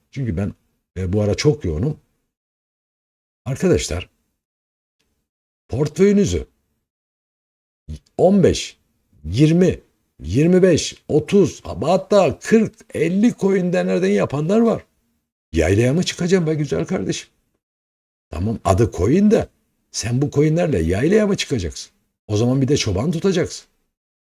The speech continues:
Para kazanamazsın.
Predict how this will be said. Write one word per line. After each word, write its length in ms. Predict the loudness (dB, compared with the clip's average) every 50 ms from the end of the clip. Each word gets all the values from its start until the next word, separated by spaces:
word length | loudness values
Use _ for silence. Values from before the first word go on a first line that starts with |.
| _ _ _ _ _ _ _ _ _ _ _ _ _ _
Para 320 | -8 -6 -4 -4 -6 -6 -8
kazanamazsın. 1120 | -6 -6 -6 -4 -4 -2 -2 -2 -2 -2 -2 -2 -2 -4 -4 -4 -6 -6 -6 -6 -8 -8